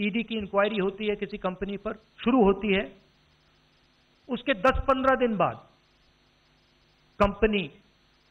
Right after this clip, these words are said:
करोड़ों रुपए बीजेपी को देती है और फिर सीबीआई की इंक्वायरी, ईडी की इंक्वायरी बंद हो जाती है।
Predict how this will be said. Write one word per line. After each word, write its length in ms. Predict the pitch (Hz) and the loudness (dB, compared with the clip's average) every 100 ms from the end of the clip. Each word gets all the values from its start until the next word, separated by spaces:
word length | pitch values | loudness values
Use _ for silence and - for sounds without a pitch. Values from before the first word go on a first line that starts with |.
| _ _ _ _ _ _ | _ _ _ _ _ _
करोड़ों 380 | - 220 285 302 | 4 6 8 8
रुपए 260 | 254 - 202 | 6 4 0
बीजेपी 380 | 175 165 180 180 | 0 0 -2 -2
को 100 | 160 | -6
देती 300 | 151 156 208 | -8 -6 -6
है 220 | 202 165 _ _ _ _ _ _ _ _ _ _ - | -6 -10 _ _ _ _ _ _ _ _ _ _ -4
और 80 | 175 | 2
फिर 260 | - 202 - | 4 4 4
सीबीआई 360 | 196 196 185 | 2 4 4
की 140 | 180 170 | 4 -2
इंक्वायरी, 680 | 165 143 165 170 165 175 | -2 0 0 2 -2 -4
ईडी 160 | 170 180 | -4 -6
की 120 | 170 | -6
इंक्वायरी 420 | 160 147 175 170 | -10 -8 -6 -6
बंद 240 | 160 127 113 | -6 -10 -12
हो 80 | |
जाती 320 | 107 98 - | -16 -18 -18
है। 60 | - | -14